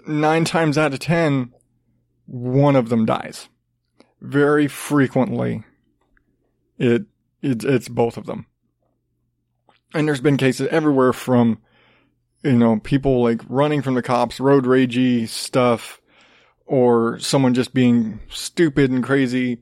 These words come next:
or even one case where it was just, like, a, it was, like, a ninety-year-old woman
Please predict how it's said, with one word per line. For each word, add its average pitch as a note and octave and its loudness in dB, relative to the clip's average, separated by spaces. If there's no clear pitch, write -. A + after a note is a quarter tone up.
or D#3 2
even D#3+ 0
one D#3 0
case D#3 0
where D#3 2
it D3 2
was C#3 0
just, - -2
like, C3+ -4
a, D#3+ -2
it E3 2
was, E3 -2
like, E3+ -4
a E3 -2
ninety-year-old D3 2
woman B2+ 2